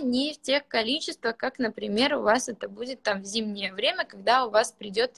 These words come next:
а, воздушная масса с, а, территории, а, умеренного пояса. То есть здесь у нас температура выше будет в южной части, а, и количество осадков, оно более-менее у вас будет разделено на два сезона.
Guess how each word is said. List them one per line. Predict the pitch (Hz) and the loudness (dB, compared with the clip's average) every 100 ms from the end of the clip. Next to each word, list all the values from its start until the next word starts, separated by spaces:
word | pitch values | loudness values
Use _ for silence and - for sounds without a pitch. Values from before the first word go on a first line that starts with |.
| - | -4
а, | 202 190 190 | 4 6 6
воздушная | 196 196 214 - 202 | 2 -4 -4 -4 -4
масса | 208 254 - 240 | 0 0 -2 -4
с, | 233 - | -4 -2
а, | 208 202 - - - - - | 0 0 -4 -16 -18 -18 -4
территории, | - 202 202 233 262 254 247 - _ _ _ _ _ _ _ _ - | 0 0 4 6 6 4 0 -10 _ _ _ _ _ _ _ _ 0
а, | 208 208 | 2 4
умеренного | 220 233 185 170 170 | 6 8 8 4 -6
пояса. | - - - - - - - - - | -6 -4 -4 -6 -12 -14 -14 -14 6
То | 240 | 8
есть | 233 - - | 8 6 -4
здесь | 202 277 427 - | 4 6 6 6
у | 226 | 2
нас | 226 220 | 4 4
температура | - 247 240 269 269 285 233 | 4 2 6 6 6 6 6
выше | 220 254 214 - 208 | 8 6 6 2 -2
будет | 202 226 269 - - | 0 2 0 -2 -8
в | |
южной | 226 269 254 254 | -2 0 4 4
части, | 247 254 247 - - 269 - - - - | 4 4 4 2 -6 -6 -8 -20 -10 6
а, | 214 214 214 - _ - | 10 12 10 4 _ -8
и | 294 | 0
количество | - 262 294 277 - 247 240 | 4 4 0 -6 -4 2 2
осадков, | 247 381 440 262 226 | 6 4 4 -4 -6
оно | 226 | -4
более-менее | 240 247 262 247 294 415 320 | -2 0 0 0 -2 -2 -4
у | 220 | 0
вас | 269 262 | -2 -2
будет | 269 262 | -4 -2
разделено | 220 202 202 208 220 262 320 | -4 -4 -2 0 4 6 4
на | 254 | 4
два | 196 247 | 6 4
сезона. | - 226 190 180 143 | 4 -2 0 0 -2